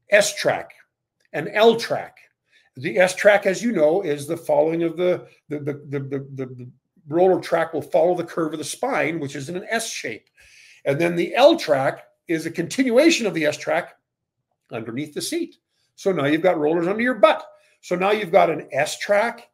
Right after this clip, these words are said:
and an L track. Well, it used to be just called S tracks and L track chairs. Now people call them, or then people started calling them S L tracks.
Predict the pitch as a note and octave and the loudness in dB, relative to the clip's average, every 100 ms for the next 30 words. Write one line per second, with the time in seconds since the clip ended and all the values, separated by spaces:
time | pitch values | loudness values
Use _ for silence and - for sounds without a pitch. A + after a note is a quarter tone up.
0 | - F3+ A3 B3 C4 D4 - G#2+ E2 _ | -10 -6 -6 0 0 0 -4 -8 -10 _
1 | _ _ _ _ _ _ _ - B2+ C3+ | _ _ _ _ _ _ _ -8 -2 -2
2 | D3 E3 E3 B3+ A3 - F3+ F#3 E3+ - | -2 -8 -4 -4 -2 -6 -2 -2 -2 -14
3 | - - C3 - - G3 A#3 - - - | -8 -6 -6 -10 -4 -4 -4 -6 -14 -16
4 | _ _ G3 - A#3+ A#3 - B2+ - - | _ _ -16 -2 0 0 0 -2 -4 -10
5 | F#2+ C#2 - _ _ _ _ - D3+ G#3+ | -12 -12 -20 _ _ _ _ -8 -2 2
6 | B3 F#3 F3 D#3+ C#3 C#3 C3 D#3 A3 C#3+ | 2 2 -6 -8 -6 -2 -2 -4 -8 -6
7 | E3 D#3 F3 D3 - C#3 C3+ C#3+ D#3 F3+ | -6 -6 -8 -8 -4 -4 -2 -2 -2 -6
8 | - - C4 - G3 C#3+ A2+ - G2 D#2+ | -10 0 0 2 0 0 -2 -10 -10 -12
9 | - - | -18 -20